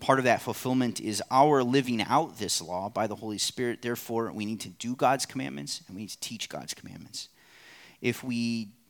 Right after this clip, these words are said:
do them, but we don't teach them, well, then eventually we won't know them,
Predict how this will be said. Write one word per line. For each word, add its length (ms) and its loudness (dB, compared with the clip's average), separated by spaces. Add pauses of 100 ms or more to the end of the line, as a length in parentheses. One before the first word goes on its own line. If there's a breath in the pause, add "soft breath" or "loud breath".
(280)
do 220 -4
them, 260 6
but 180 2
we 80 -2
don't 260 -2
teach 340 -2
them, 340 -4 (840)
well, 160 -2
then 160 0
eventually 680 -2
we 160 -6
won't 240 -4
know 180 -4
them, 280 -10